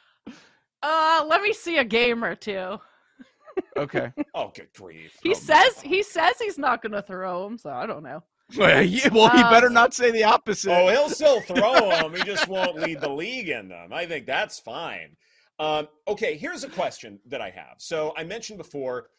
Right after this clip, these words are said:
Speaker 3: quarterbacks are more responsible for their sacks than we were originally led to believe. It is absolutely a
Speaker 2: Mm-hmm.
Speaker 3: fact.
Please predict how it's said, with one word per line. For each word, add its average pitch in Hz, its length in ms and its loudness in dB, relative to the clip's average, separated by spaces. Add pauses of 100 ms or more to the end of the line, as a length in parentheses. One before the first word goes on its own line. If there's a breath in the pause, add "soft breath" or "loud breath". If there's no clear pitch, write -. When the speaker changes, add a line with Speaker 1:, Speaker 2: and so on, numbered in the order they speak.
(180)
Speaker 3:
quarterbacks 190 800 -4
are 143 80 -12
more 147 200 -8
responsible 131 600 -12
for 120 220 -10
their 110 160 -8
sacks 107 460 -8
than 104 520 -12
we 117 140 -14
were 110 180 -10
originally 98 360 -14
led 92 220 -12
to - 60 -20
believe. 82 300 -18 (140)
It 170 120 -8
is 170 180 -8
absolutely 131 640 -6
a 95 40 -12
Speaker 2:
Mm-hmm. 73 60 -16 (140)
Speaker 3:
fact. 73 420 -12